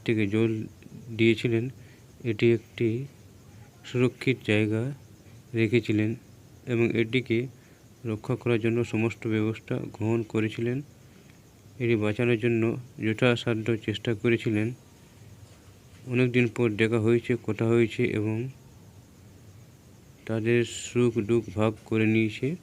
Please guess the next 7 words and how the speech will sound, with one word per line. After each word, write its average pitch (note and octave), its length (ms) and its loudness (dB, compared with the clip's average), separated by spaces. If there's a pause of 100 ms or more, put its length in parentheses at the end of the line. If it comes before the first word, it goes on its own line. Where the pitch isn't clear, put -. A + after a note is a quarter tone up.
(760)
তার A2+ 160 -4 (100)
প্রচেষ্টায় A#2+ 640 0 (460)
আশা A2+ 320 -4 (140)
আবার A2+ 240 -2
বাঁচার G#2 500 -4 (560)
শক্তি - 360 -4
পেল। G2+ 200 0